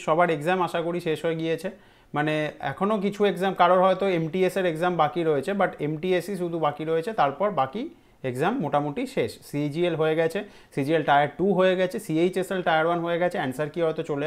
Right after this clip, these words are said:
আসবে খুব তাড়াতাড়ি, এবং এমটিএস বাকি রয়েছে এপ্রিলে। যদি এমটিএস হয়ে যায়, তারপর কি বাকি থাকছে? তারপর এই বছরে সেরকম আর এক্সাম নেই, মানে, এই বছরেরই এক্সাম আছে, দু হাজার বাইশের এক্সামের সেটগুলো শেষ। এবার সামনে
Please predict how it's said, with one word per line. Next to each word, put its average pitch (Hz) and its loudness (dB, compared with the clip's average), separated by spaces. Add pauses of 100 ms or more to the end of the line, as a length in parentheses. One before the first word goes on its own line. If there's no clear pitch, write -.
আসবে 156 -4
খুব 165 -8
তাড়াতাড়ি, 160 0 (500)
এবং 190 -4 (180)
এমটিএস 196 4
বাকি 143 0
রয়েছে 151 0
এপ্রিলে। 113 -4 (120)
যদি 156 0 (380)
এমটিএস 196 -2
হয়ে 160 6
যায়, 104 -6 (160)
তারপর 147 2
কি 208 -2
বাকি 180 0
থাকছে? 165 -4 (100)
তারপর 156 2 (140)
এই 160 -2
বছরে 175 0
সেরকম 160 -2
আর 160 -2
এক্সাম 131 -6
নেই, 202 -4
মানে, 160 -2 (360)
এই 202 8 (100)
বছরেরই 190 4
এক্সাম 151 2
আছে, 185 -2
দু 156 2
হাজার 180 2
বাইশের 147 2 (100)
এক্সামের 156 -4
সেটগুলো 175 0 (120)
শেষ। 107 -4 (500)
এবার 208 6
সামনে 165 2